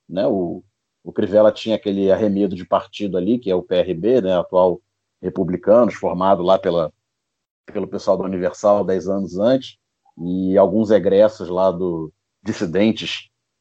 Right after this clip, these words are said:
do, da turma do Eduardo Paz, do César Maia, que colaram nele pra, em troca de cargo e aproveitadores de sempre, né?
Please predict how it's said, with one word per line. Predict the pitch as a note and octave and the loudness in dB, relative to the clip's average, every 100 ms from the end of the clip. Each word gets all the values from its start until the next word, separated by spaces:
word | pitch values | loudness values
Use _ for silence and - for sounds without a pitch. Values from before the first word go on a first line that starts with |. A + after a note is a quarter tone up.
| _ | _
do, | G2+ G2 F2 - | -4 -2 -2 -2
da | F#2+ | -2
turma | - G2 G2+ | 0 0 0
do | F#2 | 0
Eduardo | F#2 F#2 F#2+ F2+ | 0 0 0 -2
Paz, | - F#2+ G#2+ G#2+ | -4 0 2 0
do | |
César | - F#2 F#2 | -4 -4 -2
Maia, | F#2+ G2+ | -2 -2
que | G#2 _ | -4 _
colaram | A2+ G2+ G2+ A2+ | 2 4 2 2
nele | A2 G2+ C3+ C3+ _ _ _ _ _ | -2 -2 -4 -6 _ _ _ _ _
pra, | F#2+ G2 G#2 A2+ A2 G#2 F#2+ F#2 F2 F2 | -2 0 2 4 2 2 -2 -2 -6 -6
em | F2+ | -8
troca | F2+ F#2+ G#2+ | -4 -4 -2
de | C#3+ | -2
cargo | A#2+ C3 D#3 | 2 2 0
e | G3+ | -2
aproveitadores | G#3 G3 F3 F3+ F#3 C#3+ C#3+ | -2 -4 -6 -4 -4 0 -2
de | D#3 | -2
sempre, | - G2+ F#2+ | -6 -6 -4
né? | G2 | -8